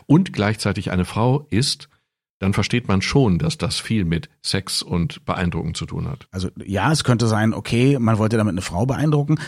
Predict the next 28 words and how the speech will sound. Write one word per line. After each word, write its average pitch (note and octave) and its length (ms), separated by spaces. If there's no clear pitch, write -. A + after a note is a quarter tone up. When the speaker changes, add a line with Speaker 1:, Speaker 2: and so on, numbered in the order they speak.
Speaker 2:
Es - 80
könnte D#3+ 240
aber C#3 80
natürlich A#2 320
auch G2 120
sein, A2 220
dass G2+ 160
diese F#2+ 460
seltene A#2 480
und F#2 140
schwer C3 220
herzustellende A2+ 640
Flöte C3+ 420
und C#3+ 220
diese G#2+ 320
wunderbare G#2 480
Figur A2 360
nur A2+ 200
Teil G#2 260
eines, F#2 420
eines F2 220
verrückten F#2+ 520
religiösen G2+ 840
prähistorischen G#2 560
Ritus C3+ 340
ist - 160
oder - 140
so. - 140